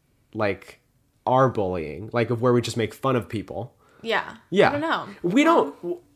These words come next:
Speaker 1: you know that saying of, like, "We're not laughing at you, we're laughing with you." We definitely are laughing at you. Just to be clear.
Speaker 2: Yeah. Just to set the record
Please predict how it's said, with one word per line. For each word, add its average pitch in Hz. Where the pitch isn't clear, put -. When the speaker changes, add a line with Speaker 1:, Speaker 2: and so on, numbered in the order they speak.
Speaker 1:
you 208
know 262
that 254
saying 160
of, 127
like, 127
"We're 302
not 143
laughing 107
at 92
you, 160
we're 196
laughing 180
with 156
you." 76
We 220
definitely 165
are 127
laughing 110
at 104
you. 85
Just 185
to -
be 120
clear. -
Speaker 2:
Yeah. -
Just 320
to 320
set 262
the 214
record 190